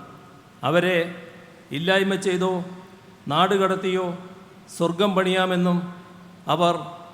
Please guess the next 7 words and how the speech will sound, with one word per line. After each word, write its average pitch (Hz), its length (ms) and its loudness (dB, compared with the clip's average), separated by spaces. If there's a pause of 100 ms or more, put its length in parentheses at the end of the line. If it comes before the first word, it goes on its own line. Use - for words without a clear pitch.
(240)
സ്വപ്നം 180 420 0
കാണുന്നു. 131 380 0 (760)
സത്യത്തിൽ 180 440 -2 (760)
ഇതല്ല 185 280 2 (680)
കേരളത്തിൻ്റെ 175 640 -2 (600)
യാഥാർത്ഥ്യം 175 600 2 (640)
എന്നതിൻ്റെ 175 460 0